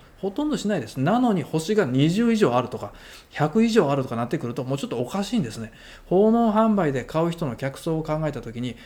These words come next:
若い人はほとんど買わないんですよ。なのにですよ。なのにGoogleの評価がやたらいいとか。例えば、このね、YouTubeを見てくださってる方だとか、ポッドキャストを聞いてくださってる方が、じゃあ僕のね、あの、うちの会社のとかの、その評価を書くかと。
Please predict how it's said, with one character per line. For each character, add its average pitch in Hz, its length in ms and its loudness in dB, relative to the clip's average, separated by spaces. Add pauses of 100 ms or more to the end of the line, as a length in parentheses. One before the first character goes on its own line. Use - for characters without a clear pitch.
(140)
若 214 340 0
い 196 60 2
人 - 180 -4
は 113 80 -4
ほ 127 140 -6
と 233 160 -2
ん 269 40 0
ど - 100 -2
買 - 120 -4
わ 147 120 0
な 185 100 2
い 165 40 -2
ん - 20 -4
で 110 80 -6
す - 80 -12
よ。 104 160 -12
な 170 180 0
の 262 160 2
に 123 100 0
で 107 120 -6
す - 80 -14
よ。 101 80 -12 (1000)
な 160 220 4
の 240 140 2
に 160 160 2
Google 165 380 4
の 170 100 0
評 165 160 4
価 135 80 -4
が 110 80 -2
や 117 100 -2
た 131 140 0
ら 127 80 0
い 123 80 -2
い - 20 -8
と 107 100 -10
か。 - 120 -20 (360)
例 240 100 2
え 240 40 0
ば、 170 240 -2 (140)
こ 160 100 -6
の 147 160 -4
ね、 226 120 0
YouTube 143 440 2
を 127 40 0
見 127 120 -4
て 131 140 0
く 131 80 -4
だ 123 80 -4
さ 127 140 -4
っ 123 40 -10
て 127 100 -10
る 123 80 -8
方 120 220 -6
だ 110 80 -12
と 123 120 -12
か、 220 280 -2 (220)
ポ 139 100 0
ッ - 40 0
ド 139 100 -4
キ 147 100 -4
ャ 143 60 -2
ス - 80 -12
ト 120 80 -6
を 113 40 -8
聞 127 140 -4
い 131 60 -4
て 131 80 -6
く 131 80 -4
だ 131 100 -2
さ 135 120 -2
っ 131 40 -4
て 127 100 -6
る 113 100 -8
方 120 220 -8
が、 151 240 -4 (280)
じ 196 100 0
ゃ 175 40 2
あ 147 60 0
僕 135 360 -4
の 185 120 -2
ね、 233 220 -6
あ 131 100 -6
の、 123 220 -6
う 135 80 -8
ち 143 100 -8
の 131 120 -4
会 120 200 -6
社 127 140 -6
の 127 120 -2
と 123 100 -12
か 117 100 -8
の、 175 240 -4 (220)
そ 143 100 -10
の 123 140 -6
評 226 260 2
価 120 140 -4
を 107 120 -8
書 - 140 -10
く 247 160 -6
か 262 220 -2
と。 - 180 -20